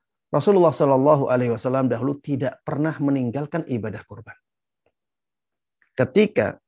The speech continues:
ibadah kurban disyariatkan, beliau tidak pernah meninggalkannya sama sekali. Padahal kalau kita lihat ya, dan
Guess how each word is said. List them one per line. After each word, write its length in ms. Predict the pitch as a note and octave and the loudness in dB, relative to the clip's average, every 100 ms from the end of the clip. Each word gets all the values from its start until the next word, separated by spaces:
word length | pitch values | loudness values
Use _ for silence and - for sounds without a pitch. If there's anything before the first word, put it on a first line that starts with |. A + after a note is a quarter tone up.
| _ _ - | _ _ 0
ibadah 460 | C3 C3 G#3 G#3 - | 4 6 4 2 -2
kurban 380 | D3+ A#2 A2+ | 0 0 -4
disyariatkan, 640 | G#2 - G#2 A2 G#2+ G2+ G2+ | -6 -6 -6 -6 -8 -10 -8
beliau 340 | G#2+ G#2+ C3+ - | -6 -4 -4 -4
tidak 260 | A2+ - | -4 -4
pernah 240 | - A#2+ B2 | -4 -2 -2
meninggalkannya 540 | A2 G#2 G2+ A#2 B2 | -4 -4 -6 -4 -4
sama 160 | A2 G2+ | -4 -10
sekali. 320 | - - F2+ - _ _ _ _ _ _ | -12 -12 -12 -14 _ _ _ _ _ _
Padahal 340 | B2+ A#2+ F#3 G3+ | 0 2 4 6
kalau 220 | D#3+ C#3+ | 4 4
kita 160 | C3+ C3 | 2 2
lihat 480 | C3 B2 A2 G#2+ | 2 2 -2 -6
ya, 320 | - G#2 G#2+ G#2 _ | -8 -8 -8 -10 _
dan 400 | B2 A2 G#2+ G#2 | -4 -2 -2 -6